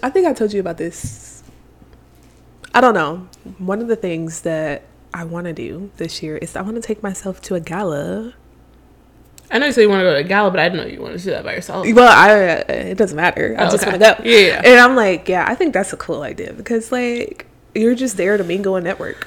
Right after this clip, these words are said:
Speaker 2: I feel like that would be so Cinderella-y. Like, the
Speaker 1: Right?
Speaker 2: girl
Speaker 1: You
Speaker 2: shows
Speaker 1: just in
Speaker 2: up,
Speaker 1: your,
Speaker 2: like,
Speaker 1: like,
Speaker 2: in her nice
Speaker 1: dress?
Speaker 2: gown,
Speaker 1: It's
Speaker 2: like, ooh, I love
Speaker 1: giving.
Speaker 2: that.
Speaker 1: Um, but yeah, so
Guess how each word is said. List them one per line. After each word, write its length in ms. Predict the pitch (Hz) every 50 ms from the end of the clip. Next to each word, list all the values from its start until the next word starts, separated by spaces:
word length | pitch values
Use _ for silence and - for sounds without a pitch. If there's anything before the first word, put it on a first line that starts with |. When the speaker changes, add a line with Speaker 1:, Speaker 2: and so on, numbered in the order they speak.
| - - -
Speaker 2:
I 80 | 208
feel 100 | 202 254
like 140 | 285 277 269
that 60 | 214 202
would 140 | 185 180 185
be 40 | 185
so 280 | - - - - -
Cinderella-y. 840 | 170 - - 170 170 156 - - 127 123 - - - - - 143 - -
Like, 180 | - - -
the 80 | 226 208
Speaker 1:
Right? 200 | 233 226 277 359
Speaker 2:
girl 60 | 392
Speaker 1:
You 200 | 349 330 381 427
Speaker 2:
shows 100 | 202 -
Speaker 1:
just 40 | 262 247 254
in 80 | 269 269
Speaker 2:
up, 20 |
Speaker 1:
your, 200 | 285 302 302 302
Speaker 2:
like, 240 | 294 294 285 269 220
Speaker 1:
like, 20 |
Speaker 2:
in 80 | 190 190
her 60 | 233 180
nice 140 | 180 190
Speaker 1:
dress? 400 | 233 208 196 196 202 240 262 285
Speaker 2:
gown, 560 | 339 403 392 - 160 165 175 175 180 180 196 202
Speaker 1:
It's 400 | - 440 466 453 269 226 196 -
Speaker 2:
like, 20 | 247
ooh, 40 | 262
I 140 | 330 427
love 800 | 466 415 - 403 392 392 392 381 381 370 339 311 285 254 233 208
Speaker 1:
giving. 120 | 190 185 180
Speaker 2:
that. 760 | 185 160 156 147 147 - - - - - - 330 285 - -
Speaker 1:
Um, 400 | 226 220 220 220 214 214 208 220
but 160 | 247 262 285
yeah, 240 | 285 302 247 214 208
so 420 | 202 - 226 214 208 208 208 214